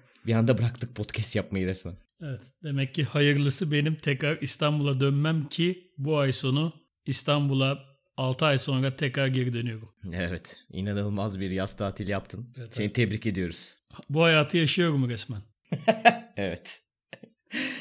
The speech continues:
Speaker 2: Nasıl ama benim işim gücüm hiç belli değil. Barney Stinson gibi takılıyorum.
Speaker 1: <laughs> Sorana göz kırpıyor musun?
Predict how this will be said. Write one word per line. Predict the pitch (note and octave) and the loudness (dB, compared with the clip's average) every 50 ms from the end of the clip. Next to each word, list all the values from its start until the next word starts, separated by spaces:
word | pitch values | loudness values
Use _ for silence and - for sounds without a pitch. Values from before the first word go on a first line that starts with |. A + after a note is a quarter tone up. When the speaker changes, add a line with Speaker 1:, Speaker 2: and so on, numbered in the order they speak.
| - - | -6 -4
Speaker 2:
Nasıl | C#3+ D#3 D3+ G3+ | 0 2 4 6
ama | F#3+ F3 E3+ D#3 | 6 6 6 6
benim | C#3 C#3+ D3+ D3+ D3+ | 6 4 4 4 2
işim | D3 - - D3+ D3 | 2 2 4 4 4
gücüm | C#3 C#3 C3 C#3+ C#3 | 4 4 4 4 4
hiç | C3+ - - - | 2 2 0 2
belli | C#3 C#3 C3+ C3+ C3 | 2 4 4 4 2
değil. | C#3+ C#3+ C#3 B2+ | 2 2 2 2
Barney | C3+ C3+ C3+ C3 C3+ C#3 | 4 4 6 6 4 4
Stinson | - - - D#3 C#3 C#3+ - D3+ | 2 2 0 0 2 2 2 2
gibi | C#3 B2+ B2+ | 0 0 0
takılıyorum. | B2+ C#3 B2+ - C#3 C3+ C#3 C3+ B2 A#2+ C3 C3+ - _ _ - - - - - - - C#3+ - - | 0 0 -2 0 0 2 2 2 2 0 -2 -6 -8 _ _ -16 -16 -16 -16 -20 -20 -18 -18 -2 0
Speaker 1:
<laughs> | - - - - - - - G3+ - - A#3 A3+ - - A3+ - - - - - - - C#4 C#4+ C4+ B3+ A#3+ | 2 2 2 -2 -6 -2 -2 -2 0 0 -2 -4 -2 -6 -10 -12 -12 -14 -16 -6 0 2 2 2 2 0 -2
Sorana | - - - C#3+ B2+ A#2+ B2+ B2+ C3 | 0 4 4 6 6 6 6 6 6
göz | - B2+ B2+ B2 | 6 6 4 4
kırpıyor | - D3 B2+ B2 B2+ E3+ E3+ D3+ | 2 2 -2 -2 -4 -4 -4 -2
musun? | C3 - - E2+ | -2 -2 -4 -4